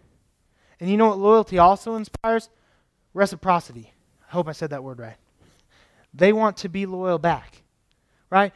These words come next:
When you're loyal to somebody, they are gonna be loyal in return. It inspires that within them 'cause they remember,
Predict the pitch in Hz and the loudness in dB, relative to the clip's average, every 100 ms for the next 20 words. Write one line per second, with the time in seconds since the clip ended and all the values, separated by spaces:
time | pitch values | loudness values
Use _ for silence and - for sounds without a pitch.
0 | _ 185 202 247 226 226 247 220 - 180 | _ -4 0 0 0 2 4 2 -4 -8
1 | 196 185 196 208 _ _ - 170 240 240 | -4 -2 -2 -4 _ _ -4 4 6 4
2 | 202 _ 180 185 208 190 196 202 202 190 | -4 _ -4 0 -2 -2 -2 0 0 0
3 | 185 - 196 151 120 _ _ 208 240 226 | -6 -4 -4 -4 -10 _ _ -2 0 -2
4 | - 220 247 240 - 208 190 180 202 196 | 2 4 6 4 4 0 0 -6 -6 -4
5 | 165 - 170 214 240 226 269 214 185 | -6 -10 4 4 6 6 6 6 0